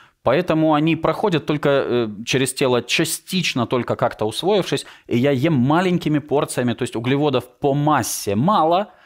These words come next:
и они ещё и, ну, даже не распаренные, не разваренные, то есть они очень неохотно расщепляются на глюкозу. То есть я получаю, я даю своему телу мало углеводов с маленькой скоростью. Вот так хорошо.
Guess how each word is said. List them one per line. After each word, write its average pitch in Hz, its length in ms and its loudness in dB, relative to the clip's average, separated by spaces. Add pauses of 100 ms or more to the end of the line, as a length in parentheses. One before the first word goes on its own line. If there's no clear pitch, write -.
(360)
и 160 140 2
они 165 420 2
ещё 147 540 0
и, 135 360 -2 (160)
ну, 127 140 0
даже 127 300 0
не 131 100 2
распаренные, 127 580 2
не 113 120 2
разваренные, 113 640 2
то 101 120 -6
есть 104 160 -4
они 110 240 0
очень 135 380 0
неохотно 117 800 0
расщепляются 104 720 -2
на 87 120 -6
глюкозу. 90 500 -6 (240)
То 120 80 -2
есть - 140 -6
я 139 80 2
получаю, 135 600 0
я 120 140 0
даю 139 200 0
своему 123 340 -2
телу 175 380 0
мало 156 540 2
углеводов 123 640 -2
с - 240 -8
маленькой 151 840 0
скоростью. - 640 -6 (400)
Вот 113 280 -4
так 196 180 2
хорошо. 120 520 -4